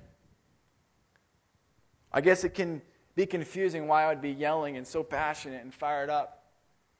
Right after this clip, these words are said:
But to me, it's not confusing.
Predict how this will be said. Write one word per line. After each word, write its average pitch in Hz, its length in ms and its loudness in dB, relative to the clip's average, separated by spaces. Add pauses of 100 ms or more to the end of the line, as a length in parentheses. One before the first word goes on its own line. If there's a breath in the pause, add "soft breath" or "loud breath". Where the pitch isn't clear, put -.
(1600)
But - 380 -4 (560)
to 165 80 -8
me, 208 220 2
it's 202 140 -2
not 214 240 2
confusing. 127 540 -10